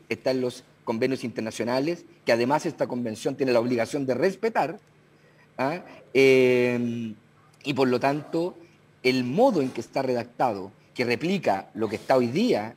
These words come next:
en la Constitución vigente y que está presente en el derecho internacional, no es en ningún caso atentatorio hacia la heredabilidad de los derechos de autor. O sea, hay que dejarlo muy claro.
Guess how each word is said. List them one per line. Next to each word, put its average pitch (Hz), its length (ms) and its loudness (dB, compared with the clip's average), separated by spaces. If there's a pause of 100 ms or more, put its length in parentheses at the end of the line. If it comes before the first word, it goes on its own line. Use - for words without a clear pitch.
en 117 100 -2
la 110 100 0
Constitución 117 800 -4
vigente 147 720 -4 (340)
y 131 340 2
que - 140 -6
está 131 320 2
presente 117 400 -6
en 117 40 -4
el 110 60 -4
derecho 120 220 -2
internacional, 120 480 -4 (240)
no 131 120 0
es 143 180 -4
en 135 140 0
ningún 131 380 -2 (100)
caso 180 420 -4 (180)
atentatorio 151 840 -2
hacia 139 200 -6
la 143 260 -2
heredabilidad 151 800 -4 (460)
de 147 60 -4
los 139 100 -2
derechos 139 240 -4
de 117 60 -6
autor. - 160 -12 (480)
O - 20 -20
sea, - 140 -6
hay 113 60 -10
que - 100 -4
dejarlo 123 220 -2
muy 117 100 -8
claro. - 160 -18